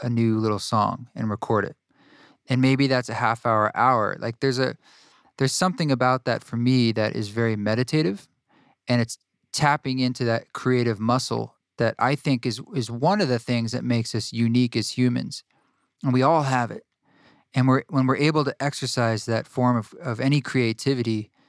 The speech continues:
like, we come alive. You know, it, it's imp-, it's a nourishing for us. And for me, it's, it's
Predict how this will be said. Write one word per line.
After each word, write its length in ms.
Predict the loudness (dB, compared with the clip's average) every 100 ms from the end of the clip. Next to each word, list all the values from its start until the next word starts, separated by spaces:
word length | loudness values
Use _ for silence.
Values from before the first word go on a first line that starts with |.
| _ _ _ _
like, 140 | -4
we 80 | -2
come 200 | 0 0
alive. 600 | 0 2 0 -2 -8 -16 _ _ _ -12
You 60 |
know, 60 | -10
it, 400 | -8 -8 -6 -6 -6
it's 240 | -6 -4
imp-, 240 | -6 -6 -6
it's 140 | -2
a 40 | 2
nourishing 580 | 4 4 4 0 -8
for 260 | -6 -6 -6
us. 200 | -8 -14 _ _ _ _ _
And 120 | -6
for 140 | -2 2
me, 460 | 4 6 4 2 0
it's, 260 | -4 -2 -6 -6
it's 180 | -8